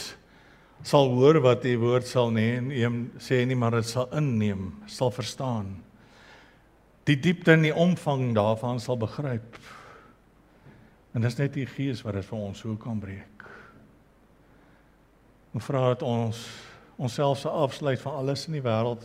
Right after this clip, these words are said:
rondom ons. Vir 'n oomblik net aan die voete sit, Here, en kom praat met ons.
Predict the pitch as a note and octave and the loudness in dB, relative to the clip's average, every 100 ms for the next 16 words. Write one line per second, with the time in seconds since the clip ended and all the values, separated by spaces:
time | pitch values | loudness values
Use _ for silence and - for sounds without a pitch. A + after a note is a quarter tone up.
0 | - A2 A#2+ C#3 A#2 A2+ G#2 G#2 - - | -6 -4 -2 -4 -4 -4 -8 -12 -18 -20
1 | - _ _ - - - - _ _ _ | -20 _ _ -20 -20 -20 -20 _ _ _
2 | D3 D#3 D#3 D#3 C#3+ C#3+ C3 B2 B2 - | -4 0 2 2 2 0 0 0 -2 -4
3 | D#3 C#3+ A#2 - A2 - A2 G#2+ G2+ A2+ | -4 -2 -4 -4 -8 -6 -6 -6 -6 -6
4 | G2+ G#2+ G#2 G#2+ A#2 A2 A2 F2 D2 - | -4 -4 -4 -4 -8 -8 -8 -10 -14 -20